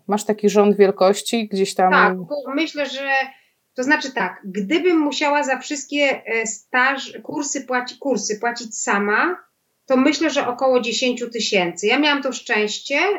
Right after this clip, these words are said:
Speaker 2: że moja pani, em, dyrektor ośrodka, w którym pracuję, po prostu, e, dofinansowywała mi te kursy.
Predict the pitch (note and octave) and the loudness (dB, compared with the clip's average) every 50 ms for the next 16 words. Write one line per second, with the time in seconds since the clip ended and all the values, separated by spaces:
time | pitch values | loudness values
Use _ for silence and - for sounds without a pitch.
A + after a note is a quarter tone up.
0 | - G#3+ G#3+ A#3+ A#3+ B3 B3 C4 C#4 C4+ C4+ C4+ B3+ A#3+ A#3+ A#3 A#3 A3 A3 A3+ | -4 -6 -4 -4 -2 0 0 0 2 2 2 2 2 0 0 0 -2 -2 0 0
1 | A3+ G#3+ G#3 G3+ G3 F#3+ F#3+ F#3+ F#3+ - _ _ _ _ _ _ G3+ G3+ G3+ G3+ | 0 -2 -2 -2 -2 -2 -4 -4 -6 -10 _ _ _ _ _ _ 2 2 4 4
2 | G3 G3 F#3+ G3 F#3+ F#3+ F#3+ F#3 F#3 F#3 F#3 F#3 F3+ F#3 F#3+ F#3+ F#3+ F#3+ F#3+ F#3+ | 4 4 4 4 4 4 2 2 2 0 0 -2 -2 -4 -4 -2 -2 -2 -2 -2
3 | F#3+ G3 G3+ G3 F#3+ A#3 B3+ B3+ B3+ - A#3+ G#3+ G#3 G#3+ A3 - A#3 A3+ A3 - | -2 -2 0 2 2 2 2 2 0 -2 -4 -4 -4 -6 -6 -6 -8 -8 -6 -6
4 | G#3+ G3+ - - G#3+ G3+ G3 F#3+ G3 G3+ F#3+ G3 - G3+ G3 G3+ A#3 D4+ F#4+ G#4 | -8 -10 -8 -8 -8 -6 -6 -4 -4 -4 -4 -4 -6 -4 -2 0 2 2 2 0
5 | G#4 - _ _ _ _ _ C#4+ C4 - D#4 D4 - - - E4+ E4 E4 D#4 - | -2 -6 _ _ _ _ _ -10 -2 0 0 -2 0 -2 0 2 2 2 2 2
6 | - C4 C4 C4 C4 D4+ D4 D4 D4 C#4+ C#4+ C4+ C#4 D4 C4+ B3+ B3+ C4 B3+ A3+ | 2 4 4 4 4 2 2 2 2 2 2 2 2 0 -2 -2 0 2 2 4
7 | G3+ G3 F#3 F#3+ - F3 E3 - F#3 F#3 - - - _ _ - F3 E3+ - - | 2 2 0 -2 -4 -4 -4 -4 -6 -8 -10 -14 -20 _ _ -10 -10 -10 -8 -8
8 | - G3+ - - | -10 -10 -10 -16